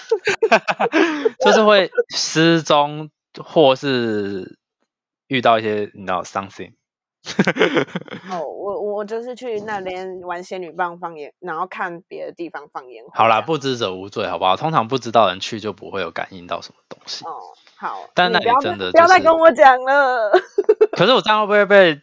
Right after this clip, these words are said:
Speaker 1: 真的台-，台中市告啊？
Speaker 2: <laughs> 会哦，会。
Speaker 1: <laughs> 就是在那边倡导大家不要去都会公园，但是我跟你说啦，认真有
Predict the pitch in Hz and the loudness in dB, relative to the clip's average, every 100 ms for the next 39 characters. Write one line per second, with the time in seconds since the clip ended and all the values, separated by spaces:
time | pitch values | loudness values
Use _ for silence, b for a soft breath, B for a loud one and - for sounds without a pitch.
0 | _ - 165 151 143 131 - _ - 113 | _ 0 2 2 2 -2 -4 _ -4 -2
1 | 120 123 - 349 101 - - - _ - | 0 2 2 2 0 -2 -8 -12 _ 6
2 | - - 247 - 220 170 - - - 254 | 8 10 8 8 6 4 6 4 6 6
3 | 294 226 - - 311 - 247 247 202 202 | 6 4 -2 -4 -2 0 0 -2 0 4
4 | 214 208 196 202 185 _ - 196 147 113 | 6 6 4 0 -2 _ -2 -2 0 0
5 | 120 131 123 117 123 139 120 113 117 107 | 4 4 2 0 0 0 0 2 2 2
6 | 107 107 147 165 123 113 117 98 - 98 | -2 -4 -6 -4 -4 -4 -6 -6 -6 -2
7 | 95 90 123 117 - 98 101 - B B | -2 0 0 -2 -6 -10 -10 -20 B B
8 | B 117 | B 0